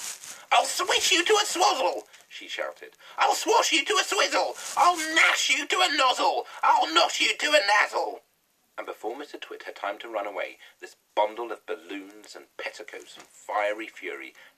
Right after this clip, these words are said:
landed right on top of him, lashing out with a stick,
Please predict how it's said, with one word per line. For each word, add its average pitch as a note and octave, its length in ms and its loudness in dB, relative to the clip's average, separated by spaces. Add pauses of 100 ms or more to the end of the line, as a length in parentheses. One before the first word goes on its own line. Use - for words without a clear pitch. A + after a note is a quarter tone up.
landed G2+ 420 -4 (240)
right G#2 240 0
on F2 100 -14
top - 200 -10
of - 120 -20
him, - 120 -20 (640)
lashing A2 380 -2
out F2 180 -4
with - 100 -16
a - 60 -16
stick, - 440 -18